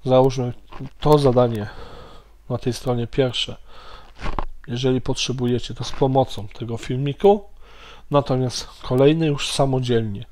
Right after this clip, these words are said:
aby opanować metodę rozwiązywania tego typu zadań.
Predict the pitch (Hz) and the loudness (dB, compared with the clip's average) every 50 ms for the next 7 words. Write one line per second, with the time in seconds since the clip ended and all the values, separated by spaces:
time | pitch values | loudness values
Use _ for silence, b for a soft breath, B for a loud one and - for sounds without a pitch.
0 | - - - - - - - - 131 135 131 127 120 - 139 135 139 147 151 151 | -18 -20 -20 -20 -20 -12 -6 -4 -2 0 0 0 0 0 0 2 2 2 4 4
1 | 151 151 - - 123 120 131 - - - 151 143 143 135 131 135 123 131 131 123 | 4 2 2 -2 -4 -4 -4 -2 0 0 2 4 4 4 4 2 0 0 -2 -2
2 | 120 123 120 123 127 127 131 127 - - 120 120 120 - - 117 - - 117 117 | -2 -2 0 0 0 0 0 -2 -2 -4 -4 -4 -4 -4 -6 -6 -6 -6 -6 -4
3 | 113 104 104 120 131 | -6 -6 -8 -8 -12